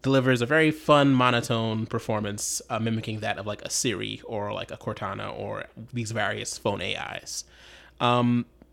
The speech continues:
they weirdly have good chemistry together. <laughs> They play off of each other very well.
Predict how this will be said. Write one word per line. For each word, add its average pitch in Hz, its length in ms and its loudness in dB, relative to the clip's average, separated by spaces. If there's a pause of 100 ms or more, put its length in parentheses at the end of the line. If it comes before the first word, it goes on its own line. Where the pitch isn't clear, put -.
(240)
they 208 580 6
weirdly 208 420 8
have 208 280 4
good 202 180 8
chemistry 247 360 4
together. 110 280 4 (120)
<laughs> - 100 -8
They 143 240 10
play 170 180 2
off 170 120 6
of 175 60 2
each 165 140 2
other 165 180 4
very 120 280 2
well. 92 360 -6